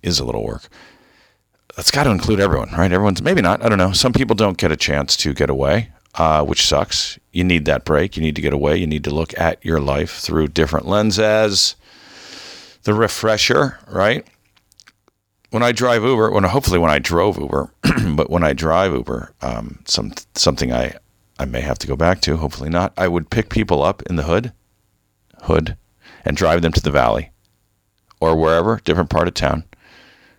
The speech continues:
Regardless of race, the hood can mean all races. Uh, different part of town, bus station, train station, just a different part of L A, and they'd have full bags packed. Like they were going overseas. Like,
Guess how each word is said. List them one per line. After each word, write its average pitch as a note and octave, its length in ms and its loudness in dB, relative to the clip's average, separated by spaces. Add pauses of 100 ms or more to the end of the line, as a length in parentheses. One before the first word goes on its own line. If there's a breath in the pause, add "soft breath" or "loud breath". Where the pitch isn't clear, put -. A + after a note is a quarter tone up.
Regardless G#2 460 2
of G#2+ 100 2
race, E2+ 560 2 (1200)
the C#2+ 120 0
hood D#2+ 180 2
can D#2 160 0
mean D#2 160 4
all C2+ 160 2
races. B1 420 -4 (800 loud breath)
Uh, D2 320 4
different D#2+ 240 2
part C#2+ 120 2
of C#2+ 60 -4
town, D2+ 400 0
bus D#2 160 2
station, D2 360 0
train C2 260 0
station, C2+ 420 0
just - 220 -2
a F2 40 2
different E2 280 0
part D#2+ 180 2
of C#2+ 80 -2
L C#2+ 240 2
A, F2+ 240 -2 (140)
and F#2+ 120 2
they'd F#2 160 2
have F2+ 240 0
full F2 300 0
bags C2 520 0
packed. - 420 -2 (720)
Like D2+ 160 0
they E2 80 2
were D#2+ 100 2
going D#2 240 2
overseas. A#1+ 480 0
Like, C#2 180 2